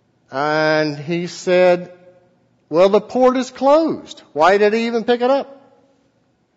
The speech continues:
You're asking me? I don't know. Well, they close the port when the hurricanes come because they have a big crane. They have to drop the crane down so it's not destroyed. So finally,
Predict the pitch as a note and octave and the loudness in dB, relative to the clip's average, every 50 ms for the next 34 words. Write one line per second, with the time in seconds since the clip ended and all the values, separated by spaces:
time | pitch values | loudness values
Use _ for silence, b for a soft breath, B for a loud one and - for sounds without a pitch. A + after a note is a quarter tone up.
0 | _ _ G2+ G#2+ A2+ C3 D3 D#3 D3+ - - E3+ E3 G3 B3 C4 - - D#2+ E2 | _ _ -12 -8 -6 -4 -2 -4 -4 -4 -8 -8 -8 -6 -8 -8 -10 -14 -18 -10
1 | G2 B2+ E3 B3 D#4 D#4 G#3+ A#2+ G2+ A2 D#3+ C4 D4+ _ _ _ b b b b | -8 -6 -6 -6 -8 -10 -10 -10 -8 -8 -10 -10 -12 _ _ _ b b b b
2 | b b b b b b b b b - C#3+ D#3+ F#3 G3+ G3+ G3 - B3 B3 B3 | b b b b b b b b b -4 0 2 2 2 2 0 2 4 4 4
3 | B3 G#3 A3 G3+ - - B3 B3 A3+ D#3+ C#3+ F3 E3 D#3 D#3 D3 F#3+ G#3 G#3+ G#3 | 4 2 -2 -4 -2 0 2 2 2 2 2 -2 -2 -2 -2 0 0 0 0 0
4 | G#3 F#3+ E3 D3 - - - E3+ F3 F#3 F#3+ F#3 F3 - F3+ E3+ D3+ F3 E3+ E3 | -2 -4 -6 -6 -6 -4 0 0 0 2 0 -4 -4 -2 -4 -4 -2 -2 -2 -2
5 | D#3+ D3+ D3+ F3 E3 D#3 - - F#3 F3+ E3+ F3+ F3+ F3 E3 D3 D#3+ D#3+ D#3 - | -2 -4 -4 -6 -6 -6 -10 -6 -4 -2 -2 -2 -2 -2 -4 -2 -4 -4 -4 -6
6 | C3+ A#2+ C#3+ D3 D3+ D3+ - D#3 - - E3+ E3 E3 E3 E3 D#3 C#3+ D3+ D3+ D3 | -12 -8 -4 -4 -4 -4 -4 -10 -12 -8 -6 -4 -4 -4 -4 -4 -4 -4 -6 -6
7 | - C#3+ B2 - C#3+ C3 C3 - B2+ - - - C#3+ D3 C#3+ A2+ E2+ D2 _ _ | -10 -16 -16 -10 -10 -10 -10 -10 -14 -20 -18 -12 -10 -8 -8 -8 -10 -14 _ _
8 | b b b b b b b b b b b b b b _ - - - F3+ E3+ | b b b b b b b b b b b b b b _ -20 -4 0 2 2
9 | F3 E3 - - F#3+ G3+ A3 A3+ A3+ A3+ A3+ A#3 A3+ A3 | 2 2 0 2 2 4 4 2 2 0 0 0 -2 -6